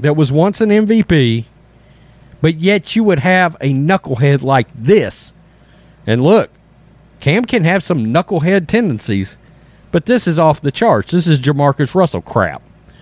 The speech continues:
Okay, so that's, that's a failure by Tomlin and the front office.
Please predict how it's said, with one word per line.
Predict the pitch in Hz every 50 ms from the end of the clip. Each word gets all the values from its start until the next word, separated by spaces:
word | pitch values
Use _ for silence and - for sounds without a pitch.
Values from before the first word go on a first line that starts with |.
| - - - - - - - - -
Okay, | - 117 113 - 156 156
so | 147 - 196 214 254
that's, | 294 311 269 - - - - - - _ - - _ _ _ _ - - _ - - -
that's | 269 294 - -
a | 262
failure | - - - 277 269 247 214 190 170
by | 143 147 139 139
Tomlin | - - 208 202 185 175 170 165 135
and | 139 170 170 165
the | 151 135
front | - - 151 135 127 123
office. | 123 113 101 - - 69 - - -